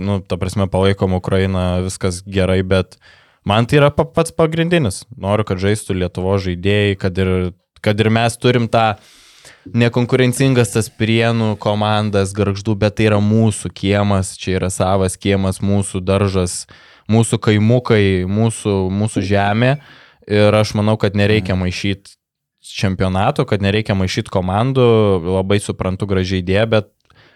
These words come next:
Speaker 1: argumentas Lietuvos krepšinio lyga.
Speaker 2: Taip, e, Prometėjai komanda jau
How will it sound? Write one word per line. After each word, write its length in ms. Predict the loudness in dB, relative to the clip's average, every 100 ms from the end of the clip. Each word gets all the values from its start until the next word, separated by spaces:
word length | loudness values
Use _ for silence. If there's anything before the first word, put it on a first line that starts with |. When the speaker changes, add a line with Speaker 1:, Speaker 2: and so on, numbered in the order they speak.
| _ _ _ _ _ -6
Speaker 1:
argumentas 680 | -2 0 0 0 0 -2 -6 -6
Lietuvos 520 | -4 -4 -4 -4 -4
krepšinio 380 | -8 -8 -6 -6
lyga. 240 | -6 -8 -14 _ -20 -20 -20 -20 _ -2
Speaker 2:
Taip, 260 | 0 2 2
e, 560 | 2 2 0 -2 -8 -12 -18 -20 _ _ _ _ _
Prometėjai 480 | -4 -2 0 0 0
komanda 460 | 0 0 2 4 4
jau 300 | 4 2